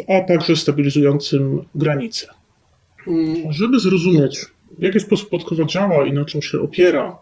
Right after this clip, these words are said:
jej siła, trzeba przede wszystkim pojąć, że podkowa jest przede wszystkim przedmiotem głęboko liminalnym.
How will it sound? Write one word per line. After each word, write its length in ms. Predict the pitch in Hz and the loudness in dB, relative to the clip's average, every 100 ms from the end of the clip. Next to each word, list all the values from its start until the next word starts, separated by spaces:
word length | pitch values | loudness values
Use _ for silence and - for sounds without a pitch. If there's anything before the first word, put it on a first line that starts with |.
| _ 170 | _ -4
jej 160 | 156 | -4
siła, 400 | - 139 131 220 - - - - - - - | 0 0 0 -2 -4 -14 -16 -18 -20 -20 -4
trzeba 220 | 285 320 | 0 0
przede 240 | - 247 392 | 0 0 0
wszystkim 420 | - 220 190 185 | 0 -4 -4 2
pojąć, 380 | 196 208 202 180 | 4 6 4 2
że 80 | 180 | 2
podkowa 460 | 180 - 190 196 | 0 0 2 4
jest 160 | 175 - | 4 2
przede 200 | 202 208 | 2 2
wszystkim 300 | 196 - 180 | 2 0 0
przedmiotem 420 | 175 165 160 160 | 2 0 0 0
głęboko 320 | 156 147 151 | 2 2 0
liminalnym. 640 | 156 151 139 127 - 147 | 0 0 -2 -2 -4 -10